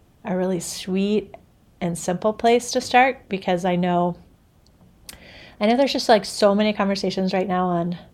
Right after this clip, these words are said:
climate change. So I'm gonna come a little bit in the practical here. And, like, what are the big scale solutions? What are the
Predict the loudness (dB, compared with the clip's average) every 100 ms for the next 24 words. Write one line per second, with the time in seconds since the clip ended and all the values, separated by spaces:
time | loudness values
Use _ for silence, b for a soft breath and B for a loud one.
0 | _ _ -20 -20 _ _ _ _ -20 _
1 | -10 -2 0 0 -2 -2 -2 -2 -2 -2
2 | -2 -2 -2 -2 -8 -20 -8 -4 -2 0
3 | 0 0 -4 -8 -10 -6 -4 -2 -2 -6
4 | B B B -4 -2 -2 -6 -4 -2 0
5 | 0 2 2 2 0 0 0 -4 -6 -6
6 | -8 -8 -4 -2 0 2 2 0